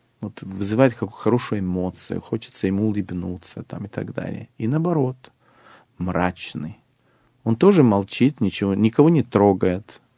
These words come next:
как бы, ни-, зла не делает, но сам он мрачный, вызывает иногда даже брезгливость или отвращение. Разные бывают состояния. И вот, э,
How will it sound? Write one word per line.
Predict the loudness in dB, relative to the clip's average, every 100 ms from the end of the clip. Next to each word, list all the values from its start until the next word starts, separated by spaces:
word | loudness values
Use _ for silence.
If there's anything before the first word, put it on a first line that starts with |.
| _ -20 -20 -20 -20
как | -6 -4 -4
бы, | -6 -6 -10 -4
ни-, | 0 2 0
зла | 4 8 8
не | 8 4
делает, | 2 0 0 -2 -6 -12 -20 _ _ _ -4
но | 0 0
сам | 0 2 2 2
он | -2
мрачный, | -10 -10 -6 -2 -2 -4 -6 -4
вызывает | -4 -4 0 -2 0
иногда | -4 -2 -2 -4 -6 -20 -20 -20 -20 -20 -20 -20 _ _
даже | -6 -2 -2 -2
брезгливость | -2 -4 -4 -8 -6 -4 -6 -8 -12 -12 -6
или | -2 -2
отвращение. | -2 -6 -6 -8 -6 -4 -2 -4 -8 -10 -12 _ _ 2
Разные | 4 4 4 -6 -6 -12
бывают | -12 -8 -8 -8
состояния. | -12 -16 -10 -8 -4
И | 0
вот, | 0 0 -20 -20 _ _ _
э, | -18 -6 -2 0